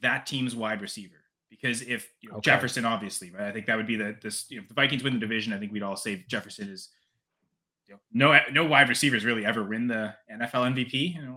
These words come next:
Speaker 1: one has, but we'll maybe get to that later. Uh, but yeah, Jefferson might actually be able to do that because he's that good. So that seems like an obvious case. But honestly, if the Lions' offense could be as explosive as it was last year, and Amon-Ra Saint Brown is just dominating, you know,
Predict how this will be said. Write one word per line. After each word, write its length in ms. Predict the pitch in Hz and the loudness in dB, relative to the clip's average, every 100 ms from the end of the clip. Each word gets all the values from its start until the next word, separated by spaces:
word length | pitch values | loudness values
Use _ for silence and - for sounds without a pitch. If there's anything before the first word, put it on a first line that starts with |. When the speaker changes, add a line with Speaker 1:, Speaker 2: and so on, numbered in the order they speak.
| 127 | -4
Speaker 1:
one 220 | 131 131 | -2 -2
has, 340 | 120 104 90 - | 0 -2 -2 -8
but 80 | 107 | -8
we'll 180 | 113 123 | -8 -2
maybe 220 | 139 123 | 0 0
get 120 | 110 | -2
to 60 | 110 | -2
that 140 | 92 | -6
later. 220 | 98 90 - - - - | -8 -14 -18 -20 -20 -6
Uh, 120 | 104 | -2
but 120 | 104 120 | 0 0
yeah, 180 | 95 - _ | 0 -6 _
Jefferson 440 | - 139 151 143 120 | 0 2 2 2 4
might 240 | 123 131 | 6 6
actually 300 | 120 120 120 | 6 2 0
be 60 | 117 | -2
able 120 | 117 | -2
to 80 | 107 | -4
do 160 | 113 | -4
that 260 | 135 156 180 _ | -2 -2 -6 _
because 160 | 107 110 | -20 -16
he's 100 | 107 | -6
that 220 | 113 107 | -4 -2
good. 200 | 110 123 | -2 -2
So 220 | - 104 113 | -2 -4 0
that 180 | 123 - | 0 0
seems 160 | 135 | -2
like 120 | 123 | 0
an 60 | 123 | 2
obvious 300 | 117 117 110 | 2 2 -2
case. 240 | - 139 - | 0 0 0
But 100 | 104 | -4
honestly, 320 | 120 156 - | -2 4 4
if 100 | - | 4
the 80 | 110 | 0
Lions' 400 | 117 151 202 127 | 0 2 2 2
offense 400 | 107 117 110 104 | 2 2 0 -4
could 140 | 107 | -4
be 80 | 110 | -4
as 100 | 104 | -4
explosive 480 | 101 - 104 113 113 | -10 -14 -10 -8 -6
as 80 | 107 | -4
it 60 | |
was 180 | 104 98 | -6 -6
last 320 | 92 - - | -10 -18 -8
year, 280 | 165 175 180 _ _ - | -2 -2 -4 _ _ -10
and 100 | 104 - | -8 0
Amon-Ra 340 | 120 127 127 120 | 2 4 4 4
Saint 300 | - 117 107 | 4 4 2
Brown 300 | 104 113 104 | 2 2 0
is 100 | - | -4
just 280 | 101 - | -8 -6
dominating, 680 | - 101 113 131 151 170 190 _ _ _ _ _ _ _ _ _ _ - | -6 -6 -2 2 4 2 -4 _ _ _ _ _ _ _ _ _ _ -8
you 60 | 120 | -6
know, 80 | 113 | -6